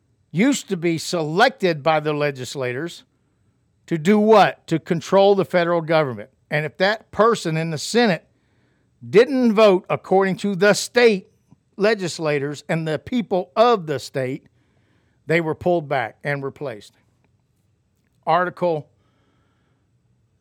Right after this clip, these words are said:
seventeen of the U S Constitution, Am-, or I'm sorry, Amendment seventeen. All right, so Section one of this one.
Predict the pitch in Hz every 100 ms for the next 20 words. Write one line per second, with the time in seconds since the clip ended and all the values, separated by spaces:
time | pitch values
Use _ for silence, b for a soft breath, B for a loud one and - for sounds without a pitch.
0 | _ - - 175 175 156 160 139 104 87
1 | _ _ _ _ _ _ _ _ _ _
2 | _ 143 135 139 143 127 - 139 120 -
3 | 135 120 - _ _ _ _ _ - 151
4 | 160 - 156 135 120 156 131 120 151 170
5 | 151 - 147 127 117 120 107 _ _ _
6 | _ _ _ _ _ - 196 175 127 160
7 | - - 254 - 240 220 214 202 196 -
8 | 127 110